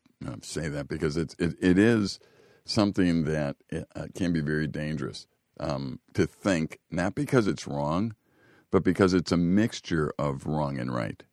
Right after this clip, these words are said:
In other words, the, the truth is this: God loves you just the way you are right now.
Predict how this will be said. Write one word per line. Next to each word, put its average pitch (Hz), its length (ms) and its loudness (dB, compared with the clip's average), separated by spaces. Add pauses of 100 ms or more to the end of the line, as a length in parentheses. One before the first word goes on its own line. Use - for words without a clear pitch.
(180)
In 85 100 2
other 98 160 4
words, 82 300 4 (480)
the, 95 200 8
the 101 160 8
truth 139 360 6
is 87 200 6
this: 78 420 0
God 92 260 0
loves 82 320 2
you - 160 -8 (160)
just 95 220 0
the 101 80 4
way 85 100 8
you 78 180 6
are 73 140 2
right 69 220 0
now. 62 220 -8